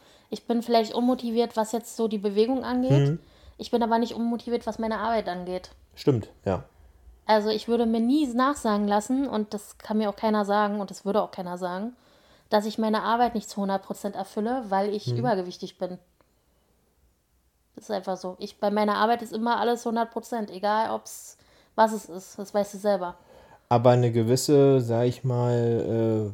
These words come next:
Speaker 2: äh, ja, s-, s-, wie soll ich das jetzt, das ist schwer zu beschreiben. Aber es ist natürlich auch, ähm, du sprichst natürlich auch jetzt aus einer Position von der Arbeit von zu Hause. Du arbeitest jetzt gerade im Homeoffice, sag ich mal.
Speaker 1: Ja gut, aber ich hab ja vorher auch im Büro gesessen.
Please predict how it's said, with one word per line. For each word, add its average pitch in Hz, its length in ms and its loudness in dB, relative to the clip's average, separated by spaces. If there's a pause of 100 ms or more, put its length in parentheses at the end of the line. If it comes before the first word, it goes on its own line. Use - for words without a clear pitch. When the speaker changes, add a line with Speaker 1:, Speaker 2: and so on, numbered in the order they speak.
(500)
Speaker 2:
äh, 87 40 -8
ja, 113 440 2 (100)
s-, 101 140 -14
s-, 92 640 -14
wie 98 340 -10
soll 110 180 0
ich 113 80 -4
das - 240 -10
jetzt, 110 120 -16
das - 60 -18
ist 104 100 -12
schwer 104 220 0
zu - 120 -12
beschreiben. 101 540 -2 (420)
Aber 117 200 4
es 135 80 4
ist 143 40 4
natürlich 143 440 4
auch, 139 360 4
ähm, 135 720 4 (200)
du - 80 -2
sprichst - 240 -2
natürlich 139 320 2
auch 135 120 6
jetzt 135 140 0
aus 131 260 0
einer 127 440 4
Position 139 1040 2 (840)
von 135 200 4
der 101 100 4
Arbeit 127 280 8
von 139 120 2
zu 123 120 2
Hause. 110 360 8
Du 95 80 2
arbeitest 120 320 4
jetzt 117 160 -4
gerade 117 220 4
im 110 80 0
Homeoffice, 160 520 2
sag 151 200 4
ich 160 100 -2
mal. 165 300 2
Speaker 1:
Ja 214 120 6
gut, 240 200 0
aber 208 140 2
ich 202 120 -2
hab 220 140 0
ja 214 100 2
vorher 233 320 0
auch 233 160 0
im 208 120 -2
Büro 196 320 -2
gesessen. 190 500 -6